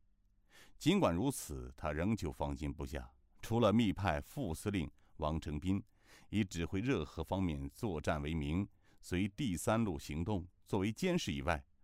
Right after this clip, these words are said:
另派胡景翼由喜峰口进军热河，表面支援第二军王怀庆，实际上是暗中对付冯玉祥。第二天，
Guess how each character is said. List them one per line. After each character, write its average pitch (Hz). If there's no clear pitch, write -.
另 98
派 82
胡 87
景 73
翼 82
由 85
喜 -
峰 113
口 71
进 85
军 90
热 87
河， 64
表 110
面 120
支 101
援 90
第 95
二 80
军 85
王 76
怀 71
庆， 67
实 135
际 98
上 73
是 -
暗 92
中 92
对 78
付 71
冯 71
玉 69
祥。 60
第 139
二 85
天， 65